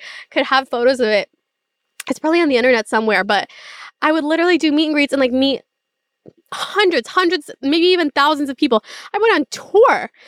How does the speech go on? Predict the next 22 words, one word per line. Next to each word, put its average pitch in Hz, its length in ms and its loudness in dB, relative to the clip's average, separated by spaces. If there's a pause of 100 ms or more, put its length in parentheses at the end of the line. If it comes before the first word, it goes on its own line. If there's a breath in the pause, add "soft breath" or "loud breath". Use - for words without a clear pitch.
(160 loud breath)
Like, 339 120 -2
how 392 180 0
crazy 440 340 0
is 349 100 0
that? 277 140 0
At 254 80 -4
the 262 80 2
lowest 269 580 0
point 311 260 0
in 302 80 -2
my 262 140 0
life, 214 500 -2 (360 loud breath)
when 240 420 2
I 233 160 0
couldn't 330 300 0
even 294 340 -2
live 254 300 2
at 233 100 -4
my 208 140 -2
parents' 247 420 -2
house, 185 480 -2 (320 loud breath)
and 214 720 0